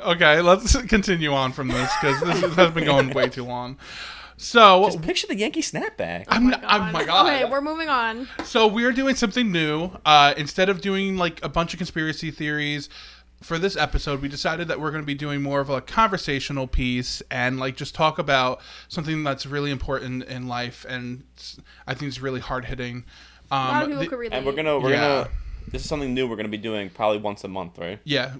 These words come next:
Speaker 2: once a month we're gonna have just one of these episodes where it's not like everything else. So if you don't like this type of episode, you can move on to the next week's episode. But, um, some people may like this more than the other one,
Speaker 1: Mm-hmm.
Speaker 2: so it, it, it's, you know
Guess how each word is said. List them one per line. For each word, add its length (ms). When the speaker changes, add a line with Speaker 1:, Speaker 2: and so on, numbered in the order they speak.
Speaker 2:
once 260
a 60
month 240
we're 160
gonna 120
have 140
just 140
one 120
of 60
these 200
episodes 440
where 120
it's 120
not 240
like 300
everything 340
else. 180
So 120
if 80
you 60
don't 180
like 220
this 160
type 160
of 80
episode, 380
you 60
can 160
move 160
on 180
to 100
the 40
next 240
week's 200
episode. 480
But, 280
um, 480
some 200
people 220
may 180
like 280
this 260
more 240
than 200
the 100
other 180
one, 220
Speaker 1:
Mm-hmm. 120
Speaker 2:
so 320
it, 280
it, 140
it's, 160
you 180
know 220